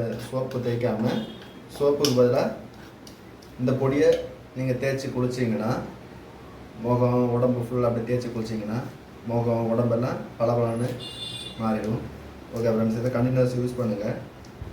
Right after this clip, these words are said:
டெய்லி குளிக்கும்போது இதை அப்படியே யூஸ் பண்ணிட்டு வாங்க. உங்க உடம்புக்கு எவ்வளோ தேவையோ அந்த அளவுக்கெல்லாம் எடுத்துக்கிடுங்க. இது நான் இப்போ புறா தான் எடுத்திருக்கேன். So உங்களுக்கு எவ்வளோ தேவையோ அது அவ்வளோ, அவ்வளோ ஜாஸ்தியாக எடுத்துக்கிடுங்க.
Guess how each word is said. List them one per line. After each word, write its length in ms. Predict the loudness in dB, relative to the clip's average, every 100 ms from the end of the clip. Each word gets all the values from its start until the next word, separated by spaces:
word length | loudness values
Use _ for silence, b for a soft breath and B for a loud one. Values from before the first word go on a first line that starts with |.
| -14 -16 -12 -2
டெய்லி 220 | 0 0
குளிக்கும்போது 440 | 0 2 4 2 2 -4 -10 -2
இதை 100 | 4
அப்படியே 260 | 4 4 2
யூஸ் 160 | 2 0
பண்ணிட்டு 260 | 0 0
வாங்க. 180 | 0 0 -4 -4 -12 -16 -16 B B -8 -2
உங்க 120 | 6 8
உடம்புக்கு 300 | 6 4 2
எவ்வளோ 200 | 4 4 4
தேவையோ 300 | 2 4 2 2
அந்த 100 | 6
அளவுக்கெல்லாம் 340 | 6 8 6 4
எடுத்துக்கிடுங்க. 420 | 2 -2 -2 -4 -6 -10 -4
இது 120 | 2
நான் 120 | 2
இப்போ 160 | 2 -2 -4 -10 -16 -18 -18 -18 -10
புறா 160 | 0 6 6
தான் 120 | 6
எடுத்திருக்கேன். 480 | 2 0 -2 -2 -4 -8 -14 -18 -20 -6
So 60 | -2
உங்களுக்கு 300 | 0 0 -2 0
எவ்வளோ 200 | 2 2 2
தேவையோ 360 | 2 4 6 4 0 -6 -14 -16 -16 -16 -16 -16 -18 -16 -4
அது 140 | 0 0 -2 -8 -8 4
அவ்வளோ, 220 | 6 8 6 8
அவ்வளோ 160 | 6 4
ஜாஸ்தியாக 280 | 2 2 -2
எடுத்துக்கிடுங்க. 420 | 0 -2 -2 -4